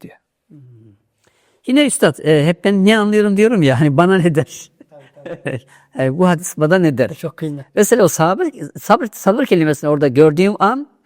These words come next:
Speaker 2: aslında savaşın en önemli şeyi sabırdır. Hazreti Muhammed sallallahu aleyhi ve sellem özelinde, Efendimiz, rehberimiz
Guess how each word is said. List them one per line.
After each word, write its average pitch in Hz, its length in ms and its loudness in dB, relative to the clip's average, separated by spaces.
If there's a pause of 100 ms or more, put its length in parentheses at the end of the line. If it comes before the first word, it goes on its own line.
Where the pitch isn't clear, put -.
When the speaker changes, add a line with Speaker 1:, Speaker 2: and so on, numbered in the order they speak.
(340)
Speaker 2:
aslında 175 260 -2
savaşın 185 420 -2
en 202 180 -2
önemli 170 300 2
şeyi 196 380 -2
sabırdır. 156 640 -2 (420)
Hazreti 208 340 0
Muhammed 226 300 2
sallallahu 185 360 2
aleyhi 170 220 -2
ve 160 40 0
sellem 175 380 0
özelinde, 127 640 -2 (1000)
Efendimiz, 123 540 -2
rehberimiz 123 720 -4